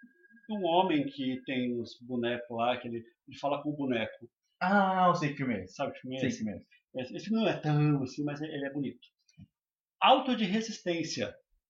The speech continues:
Speaker 2: Esse é um documentário, né?
Speaker 1: Documentário, perfeito. Tem participação da Marielle Franco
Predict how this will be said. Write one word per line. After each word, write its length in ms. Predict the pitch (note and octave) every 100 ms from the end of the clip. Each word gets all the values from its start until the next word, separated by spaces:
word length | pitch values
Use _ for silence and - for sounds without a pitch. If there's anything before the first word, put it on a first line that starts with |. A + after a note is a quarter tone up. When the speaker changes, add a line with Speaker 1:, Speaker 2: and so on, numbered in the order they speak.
| _ _ _ _ _ -
Speaker 2:
Esse 180 | A#2 A#2+
é 40 | C#3
um 40 |
documentário, 460 | C#3+ D#3 D3+ G#2+ G2+
né? 100 | B2
Speaker 1:
Documentário, 920 | D3 C3+ C3+ C#3 F#3+ - F#3 D#3 D3
perfeito. 500 | F#3+ - E3 C#3+ -
Tem 160 | C#3 C3+
participação 640 | C#3 - D3 C3+ - C3+
da 80 | C3
Marielle 320 | C3 C3 C3+
Franco 360 | C#3+ E3 G3